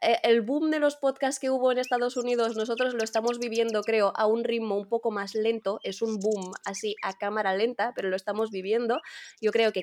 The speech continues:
cada vez tenemos más ficciones sobre la mesa, cada vez más interesantes, y espero que, ah, eh, se normalice sobre todo, porque yo, me, hablábamos de las Pod Talks, ¿no? Hace un momento, en las Pod Talks hicimos una mesa de ficción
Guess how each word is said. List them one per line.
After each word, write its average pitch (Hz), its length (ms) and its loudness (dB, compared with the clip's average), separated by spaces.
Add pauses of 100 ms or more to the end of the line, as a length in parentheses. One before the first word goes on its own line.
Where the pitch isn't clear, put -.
cada 180 280 0
vez 180 200 0
tenemos 190 320 -2
más 190 200 -2
ficciones 190 360 -6
sobre 180 160 -4
la 175 100 0
mesa, 175 280 -4
cada 175 260 2
vez 180 160 2
más 175 180 -2
interesantes, 180 800 -4
y 190 180 -4
espero 175 340 0 (100)
que, 214 200 2 (420)
ah, 196 340 2
eh, 196 140 -6
se 196 180 -4
normalice 185 720 0
sobre 170 300 -4
todo, 165 280 -2
porque 175 280 -6
yo, 175 340 2
me, 185 120 -2
hablábamos 180 520 4
de 190 80 2
las 175 240 2
Pod 175 300 -2
Talks, 165 260 0
¿no? 175 160 -2
Hace 190 200 -4
un 180 60 -2
momento, 180 460 0 (300)
en 190 160 -2
las 185 160 2
Pod 190 200 0
Talks 233 280 -2 (100)
hicimos 202 460 -6
una 196 560 0
mesa 202 320 -2
de 196 100 -2
ficción 208 680 2